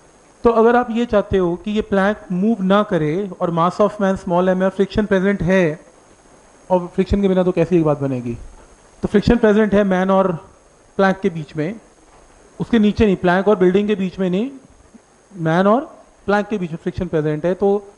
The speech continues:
plank को rest पे रखना है, तो बताओ ये man कहाँ move करे such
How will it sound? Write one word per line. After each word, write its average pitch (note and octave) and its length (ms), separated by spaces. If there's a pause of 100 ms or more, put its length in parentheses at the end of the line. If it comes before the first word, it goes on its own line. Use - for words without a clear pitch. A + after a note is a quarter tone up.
(600)
plank A3 280
को B3+ 120
rest A3+ 320
पे B3 120
रखना F#3+ 280
है, G#3 100
तो A3+ 100
बताओ G3+ 320
ये A3+ 160
man G#3 300
कहाँ G3+ 240
move A3+ 280
करे F3 340 (960)
such A#3 260